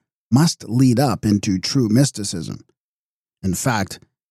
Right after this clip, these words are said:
any other attitude as regards knowledge actually contradicts everything presented by the achievements of natural science. The facts of natural science itself indeed cannot be comprehended by means of those methods of knowledge which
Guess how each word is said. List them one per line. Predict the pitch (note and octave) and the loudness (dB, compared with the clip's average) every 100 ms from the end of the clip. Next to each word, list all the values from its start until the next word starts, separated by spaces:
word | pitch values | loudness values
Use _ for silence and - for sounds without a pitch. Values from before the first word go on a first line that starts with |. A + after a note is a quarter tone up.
| _ B2 | _ 4
any | A#2+ A#2 | 4 4
other | G#2+ G2 | 2 -2
attitude | G2+ A2 G2 A2 G2 | -2 -2 -2 -4 -4
as | F#2+ | -4
regards | G2+ G2 A#2 A2 G2 | -2 2 2 2 2
knowledge | A2 B2+ G#2+ F#2+ | 2 4 2 -2
actually | G2 A2 G#2+ - G#2 | -2 -4 -4 -4 -6
contradicts | G2 B2 A2+ - A#2+ C3+ - | -2 2 2 2 0 0 -2
everything | A2+ B2+ A#2+ A#2+ G#2 | -4 0 2 2 2
presented | A2+ G#2+ F3+ B2 F2+ | 2 0 -4 -4 -4
by | G2+ | -2
the | G2 | 0
achievements | F#2+ - E3 D3 F#2+ D#2+ | -2 -2 -4 -4 -4 -6
of | F#2 F2+ | -8 -6
natural | G#2 G2 F2 | -4 -4 -4
science. | - A#2+ B2 F#2+ - - _ _ _ _ _ _ _ _ _ _ _ | -6 -4 -6 -6 -10 -14 _ _ _ _ _ _ _ _ _ _ _
The | C3 | -2
facts | C3 D#3+ G3 - | 0 0 0 -2
of | D3 A#2 | -6 -2
natural | B2+ B2 A2+ G#2+ | 0 0 -2 -6
science | - A#2 G#2 F#2 | -6 -6 -6 -6
itself | F2 - E3+ C3+ A2 | -6 -6 -6 -6 2
indeed | A2+ A#2 B2+ G#2+ | 2 2 -2 0
cannot | B2 C3+ C#3 | 2 4 4
be | G#2+ | 0
comprehended | G#2+ A#2+ G2+ G2+ G2+ E3+ B2 F2 | 0 0 0 0 4 4 4 0
by | G#2 | 2
means | A2 A2 G2 | 4 4 2
of | G#2 F2 | -2 -6
those | F#2 G2 | -4 0
methods | G#2+ G2+ F#2 F2 | 0 0 -4 -6
of | D2+ | -4
knowledge | G#2+ G#2 D2 E2+ - | -2 -2 -2 -6 -4
which | F2+ - | -4 -6